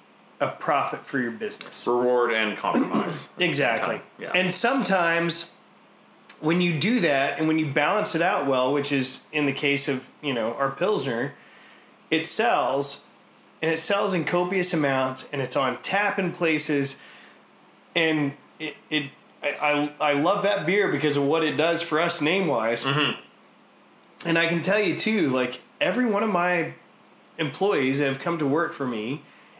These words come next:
Speaker 1: and most of our regulars, when they walk in the door and they're Pilsner drinkers,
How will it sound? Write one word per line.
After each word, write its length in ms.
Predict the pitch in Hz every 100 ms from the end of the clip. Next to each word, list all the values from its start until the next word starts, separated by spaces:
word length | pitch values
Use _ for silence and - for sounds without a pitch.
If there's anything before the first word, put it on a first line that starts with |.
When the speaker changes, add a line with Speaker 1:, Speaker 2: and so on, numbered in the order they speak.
| -
Speaker 1:
and 260 | 170 165 160
most 320 | 156 190 202
of 80 | 214
our 160 | 196 156
regulars, 560 | 156 185 151 117 117
when 120 | 127
they 120 | 143 214
walk 320 | 202 175 180
in 80 | 165
the 80 |
door 340 | 139 151 170 143
and 140 | 131
they're 160 | 147 147
Pilsner 420 | - 160 165 180
drinkers, 640 | 175 180 180 202 220 -